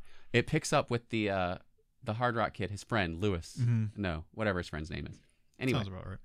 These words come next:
Speaker 2: <laughs> Uh, I do wanna say also, uh, somebody, uh, my friend Matt that I was talking about earlier, he sent me a link to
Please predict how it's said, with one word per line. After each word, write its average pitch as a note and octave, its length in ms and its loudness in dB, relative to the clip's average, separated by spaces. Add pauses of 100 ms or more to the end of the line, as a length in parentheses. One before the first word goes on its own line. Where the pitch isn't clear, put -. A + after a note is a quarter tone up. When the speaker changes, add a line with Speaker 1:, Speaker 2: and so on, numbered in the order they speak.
Speaker 2:
<laughs> B2 80 -10 (600)
Uh, C#3+ 260 4
I D#3 140 8
do F#3+ 220 6
wanna G3+ 200 6
say F3 200 2
also, C#3 640 2
uh, B2+ 220 2
somebody, D3+ 560 0 (240)
uh, A#2 160 0
my A#2 80 0
friend C#3 240 0
Matt B2+ 260 0
that - 80 -6
I A#2 40 -2
was A2 100 -4
talking A#2 180 -2
about G#2+ 100 -6
earlier, G#2+ 220 -4 (300)
he F3+ 160 2
sent F#3 240 0
me D#3+ 100 0
a D3 100 2
link C3+ 300 -2
to B2+ 460 0